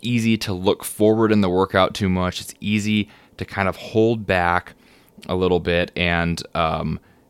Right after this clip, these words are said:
you know, just go through the motions a little bit. It's, it makes good exercises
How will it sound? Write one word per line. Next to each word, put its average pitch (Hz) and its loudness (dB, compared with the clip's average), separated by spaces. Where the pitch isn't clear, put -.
you 90 -6
know, 87 0
just 92 0
go 120 6
through 117 -4
the 110 4
motions 95 4
a 87 -8
little 82 -6
bit. - -12
It's, - -2
it 107 2
makes 113 2
good 120 4
exercises 85 0